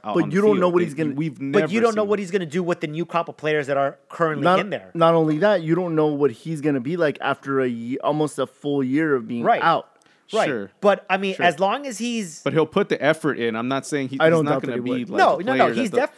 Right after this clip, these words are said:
Speaker 1: that's what
Speaker 3: right.
Speaker 1: I'm saying. He's not gonna be the kind of player that goes out there and
Speaker 3: Right.
Speaker 1: just,
Speaker 3: No, no,
Speaker 1: like,
Speaker 3: no.
Speaker 1: not worrying
Speaker 3: No,
Speaker 1: about
Speaker 2: You
Speaker 1: it.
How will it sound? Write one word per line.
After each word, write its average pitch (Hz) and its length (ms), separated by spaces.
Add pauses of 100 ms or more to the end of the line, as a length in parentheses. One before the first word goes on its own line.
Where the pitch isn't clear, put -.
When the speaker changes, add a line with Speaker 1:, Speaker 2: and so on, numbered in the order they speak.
(160)
Speaker 1:
that's 151 120
what 339 60
Speaker 3:
right. 165 80
Speaker 1:
I'm 151 80
saying. 143 340
He's 117 160
not 147 160
gonna 143 160
be 131 80
the 127 100
kind 127 200
of - 80
player 135 160
that 117 140
goes 117 220
out 120 220
there 104 200
and 101 120
Speaker 3:
Right. 214 120
Speaker 1:
just, 147 120
Speaker 3:
No, 208 60
no, 208 100
Speaker 1:
like, 202 60
Speaker 3:
no. 185 80
Speaker 1:
not 113 140
worrying 120 240
Speaker 3:
No, 98 40
Speaker 1:
about 214 140
Speaker 2:
You 165 100
Speaker 1:
it. 170 40